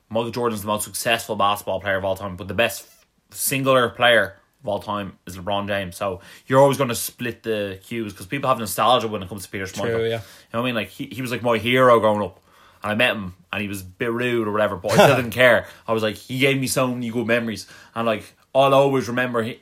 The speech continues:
Speaker 1: when Manchester United score that goal and he leaps into the air in the Champions League final.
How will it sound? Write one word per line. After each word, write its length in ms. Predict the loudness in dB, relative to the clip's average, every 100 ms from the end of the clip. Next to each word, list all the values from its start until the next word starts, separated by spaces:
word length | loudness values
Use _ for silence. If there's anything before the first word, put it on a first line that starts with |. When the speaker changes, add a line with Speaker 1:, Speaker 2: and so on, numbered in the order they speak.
| -12
Speaker 1:
when 200 | -6 -4
Manchester 380 | -2 -4 -6 -8
United 180 | -6 -6
score 200 | -6 -4
that 120 | -2 0
goal 260 | 0 0
and 80 | -4
he 120 | -8
leaps 420 | -6 -6 -8 -8 -8
into 220 | -8 -8
the 200 | -2 4
air 300 | 4 4 -2 _ _ _
in 60 | -12
the 40 |
Champions 300 | -4 -4 -2
League 160 | -4 -4
final. 440 | -2 -2 -2 -6